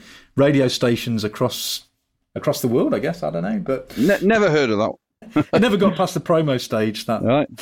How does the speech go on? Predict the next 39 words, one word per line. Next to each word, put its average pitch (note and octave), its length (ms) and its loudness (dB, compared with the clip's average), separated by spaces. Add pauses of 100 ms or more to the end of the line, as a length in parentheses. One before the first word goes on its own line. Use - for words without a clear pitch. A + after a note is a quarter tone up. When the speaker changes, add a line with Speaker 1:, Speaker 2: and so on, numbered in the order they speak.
(540)
Speaker 1:
And D3+ 300 2
we've D#3 140 2
also F3 200 2
got C#3+ 280 -2
Spandau D#3 420 2
Ballet. C#3+ 260 2
We B2 120 2
mentioned B2+ 340 -2
Spandau B2 300 2
Ballet A#2+ 240 2
and A2+ 100 2
the A2 40 0
Syndromes A#2+ 580 2
earlier G#2 280 2
on, C3 220 0
and B2 420 0 (320)
they've D3+ 200 4
taken E3 340 0
New D#3+ 140 2
York, D#3 320 2
if D3+ 180 -6
not F#3 180 0
by D#3 140 2
storm, D#3+ 480 0
certainly D#3+ 400 0
by C#3 180 0
a C3 40 0
gentle C#3 380 -2
breeze. G#2+ 520 -2 (300)
<laughs> C#3+ 100 0 (320)
Uh, A2+ 400 4
<laughs> G#4+ 320 -2
they D3+ 60 0
had D#3+ 180 2
a C#3 60 2
gig D3+ 440 0 (540)
that A#2 80 -4
they A2+ 140 0
played, A#2+ 560 2